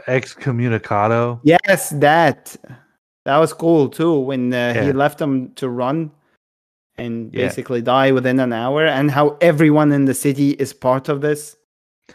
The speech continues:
Speaker 1: Yeah, it's like that, that was what they kind of, like, introduced in the second one, was pretty much every single person in the society is part of this,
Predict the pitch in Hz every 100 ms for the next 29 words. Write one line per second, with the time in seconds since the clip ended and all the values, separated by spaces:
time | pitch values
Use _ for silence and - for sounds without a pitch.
0 | _ _ _ 208 185 143 151 147 139 _
1 | _ _ 123 147 156 135 147 156 147 147
2 | 143 143 120 143 143 135 131 120 120 127
3 | - 113 123 139 139 131 120 101 - -
4 | 127 - 107 92 90 90 87 95 95 _
5 | _ _ _ _ _ - 123 139 127 120
6 | - _ _ _ _ _ _ 104 127 120
7 | 127 127 113 135 127 120 101 - 107 120
8 | 113 117 107 104 104 98 - 98 - 101
9 | 110 98 92 87 82 _ _ _ _ _
10 | 101 101 - - 110 120 101 92 92 90
11 | -